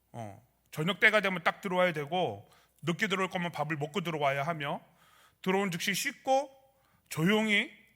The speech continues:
소파에 가서 앉아 있다가 때가 되면 조용히 방에 들어가 줘야 됩니다. 아들들은 어떻습니까? 엄마의 눈치를 봐야 하죠. 내가 마음이 지금 다른 곳에 굉장히 집중하고 있기 때문에 그런 거예요. 그래서 다른 일들에 거기다 뭐 하나를 더 얹히면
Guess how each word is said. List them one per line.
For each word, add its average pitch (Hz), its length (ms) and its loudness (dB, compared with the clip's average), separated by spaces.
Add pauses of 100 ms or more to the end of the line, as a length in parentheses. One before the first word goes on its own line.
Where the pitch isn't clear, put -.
(240)
소파에 220 380 4
가서 180 200 2
앉아 160 220 0
있다가 160 480 2 (180)
때가 180 220 0
되면 160 480 -2 (380)
조용히 175 360 0
방에 170 280 0
들어가 147 400 -4
줘야 143 300 -6
됩니다. 98 460 -14 (580)
아들들은 208 460 4
어떻습니까? 180 720 0 (460)
엄마의 175 320 4
눈치를 180 380 2
봐야 135 360 0
하죠. 101 380 -10 (1200)
내가 202 340 10
마음이 208 380 10
지금 196 260 -2
다른 240 260 4
곳에 202 220 2 (360)
굉장히 214 360 2
집중하고 185 520 0
있기 143 140 -8
때문에 151 280 -6
그런 131 320 -6
거예요. 101 220 -12
그래서 220 280 2
다른 262 360 6
일들에 208 340 4
거기다 185 380 2
뭐 170 120 2
하나를 196 380 2
더 175 160 4
얹히면 156 840 0